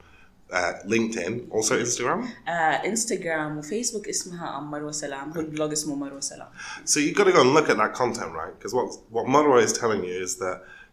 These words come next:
Speaker 1: he بدأ بتلفونه وصندوق مناديل و a free app. يعني there is no excuse إنك ما تعمل personal branding.
Speaker 2: Yeah.
Speaker 1: <coughs> معليش، ما في.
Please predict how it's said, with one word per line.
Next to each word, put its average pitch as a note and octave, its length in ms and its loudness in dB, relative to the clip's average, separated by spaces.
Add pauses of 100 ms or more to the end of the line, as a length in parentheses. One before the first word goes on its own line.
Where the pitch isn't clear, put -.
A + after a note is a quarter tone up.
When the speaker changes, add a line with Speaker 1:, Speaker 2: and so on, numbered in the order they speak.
Speaker 1:
he B2 40 2
بدأ A#2 360 6
بتلفونه G2+ 840 2
وصندوق F#2 500 -4
مناديل F#2 640 -2
و F#2 260 -4
a - 40 -4
free A2+ 340 -4
app. F2+ 320 -4
يعني G#2+ 340 0
there D3 200 8
is - 40 2
no F3 460 12 (120)
excuse - 760 4
إنك A2+ 260 -2
ما B2 220 10
تعمل G#2 440 2
personal B2 380 -4
branding. C#3 500 -2
Speaker 2:
Yeah. - 680 -14
Speaker 1:
<coughs> - 640 8
معليش، G#2+ 320 -2
ما G#2+ 60 -6
في. - 120 -14